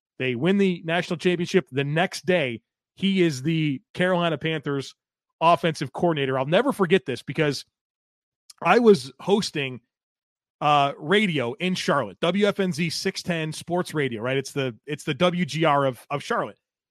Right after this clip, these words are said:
And I had my first opportunity to host Charlotte radio. And so I walk in and I have all my notes. We're gonna talk about, um, you know, the, who could be the offensive coordinator for the Carolina Panthers and,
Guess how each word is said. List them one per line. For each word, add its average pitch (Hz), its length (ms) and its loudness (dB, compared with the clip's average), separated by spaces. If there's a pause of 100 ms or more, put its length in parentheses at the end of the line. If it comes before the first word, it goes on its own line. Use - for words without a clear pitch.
And 147 120 -2
I 165 120 4
had 165 180 2
my 151 100 2
first 196 320 -2
opportunity 180 640 -2
to 143 440 -2
host 175 500 -2 (380)
Charlotte 156 560 -2
radio. 123 380 -8 (800)
And 123 460 -8
so - 160 -4
I 143 120 2
walk 160 340 4
in 165 280 -2
and 120 200 -8
I 139 140 -2
have 147 200 0
all 165 160 2
my 156 160 0
notes. 156 400 -2
We're 143 80 -4
gonna 139 160 -4
talk 151 260 -2
about, 135 360 -2 (440)
um, 110 380 -8 (400)
you 139 100 -8
know, 117 280 -8
the, 123 340 -2 (760)
who 220 140 8
could 220 240 6
be 202 140 4
the 180 140 2
offensive 175 480 0
coordinator 165 400 0
for 165 460 2 (720)
the 160 80 -2
Carolina 180 400 2
Panthers 165 640 -2
and, 117 380 -8